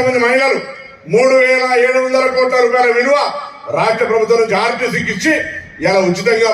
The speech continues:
ప్రయాణం చేసే సౌకర్యం కలిగేసాం. రెండు వందల యూనిట్ల ఉచిత విద్యుత్,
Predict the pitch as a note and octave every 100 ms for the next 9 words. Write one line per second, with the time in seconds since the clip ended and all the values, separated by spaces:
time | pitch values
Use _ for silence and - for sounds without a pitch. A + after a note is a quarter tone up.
0 | G#3 G3+ G#3 G3+ G#3 F#3+ F#3+ F#3 F3+ G3+
1 | F#3+ F#3 F#3+ F3+ F#3+ F#3 - - - -
2 | G#3+ A#3+ A#3+ A#3+ A#3+ A#3+ A#3+ A#3+ A3 A3
3 | A#3+ G#3+ A#3 C4+ C4